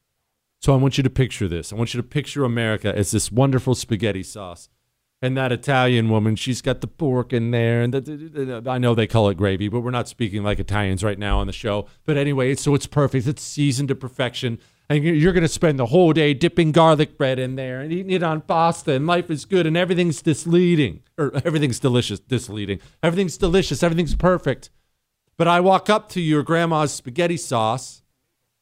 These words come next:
and I just pour some water in there, just a little. Probably not the end of the world, right? A little water would steam off, boil off, wouldn't be the end of the world.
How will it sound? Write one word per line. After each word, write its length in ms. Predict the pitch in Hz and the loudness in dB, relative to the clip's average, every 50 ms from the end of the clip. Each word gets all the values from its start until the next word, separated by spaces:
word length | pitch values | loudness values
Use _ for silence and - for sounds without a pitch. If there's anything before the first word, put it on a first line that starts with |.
| _ _ | _ _
and 100 | - 165 | -4 -2
I 60 | 202 208 | 0 2
just 260 | 190 190 - - - _ _ _ _ _ _ _ _ _ _ _ _ _ _ _ _ _ _ _ - | 2 0 0 -4 -8 _ _ _ _ _ _ _ _ _ _ _ _ _ _ _ _ _ _ _ 0
pour 160 | - 262 262 | 2 2 2
some 160 | - - 247 233 | 2 2 0 2
water 260 | 226 226 190 139 117 | 2 2 4 2 2
in 120 | 101 92 | 0 -2
there, 140 | 95 82 73 - | -4 -6 -8 -6
just 240 | - 226 226 - 277 | -4 -4 -4 -4 -6
a 40 | |
little. 220 | 240 233 214 - - _ _ _ _ _ _ _ _ _ _ _ _ _ _ _ _ _ _ _ _ _ _ _ _ _ _ _ | -8 -8 -10 -14 -18 _ _ _ _ _ _ _ _ _ _ _ _ _ _ _ _ _ _ _ _ _ _ _ _ _ _ _
Probably 160 | 254 269 220 | 0 0 2
not 160 | 165 151 - | 2 0 -2
the 100 | - 110 | -2 -2
end 120 | 101 98 92 | -2 -2 -2
of 40 | 82 | -2
the 60 | 87 | -2
world, 240 | 78 87 80 78 85 | 0 0 0 2 2
right? 240 | 101 123 170 220 - _ _ _ _ _ _ _ _ - | 0 0 0 -2 -8 _ _ _ _ _ _ _ _ -2
A 20 | |
little 200 | 247 247 160 117 | 0 2 2 2
water 400 | 110 117 113 113 113 117 113 107 | 0 0 0 0 -2 -2 -2 -4
would 160 | 92 101 95 - | -6 -8 -12 -12
steam 420 | - - - 135 123 113 110 104 | -16 -8 -4 -2 0 0 2 2
off, 420 | 101 98 101 107 110 113 - - | 4 4 4 4 4 2 0 -2
boil 320 | - 101 110 107 101 98 98 | -2 0 2 2 2 2 2
off, 300 | 101 104 104 113 107 - | 2 2 2 0 -2 -4
wouldn't 200 | 127 117 107 98 | -8 -10 -8 -8
be 160 | 107 107 107 | -8 -6 -4
the 60 | 101 | -4
end 120 | 101 107 107 104 | -4 -4 -6 -6
of 60 | 104 | -8
the 60 | 98 90 | -8 -6
world. 440 | 95 104 107 107 110 113 110 104 | -4 -2 0 0 2 0 0 -2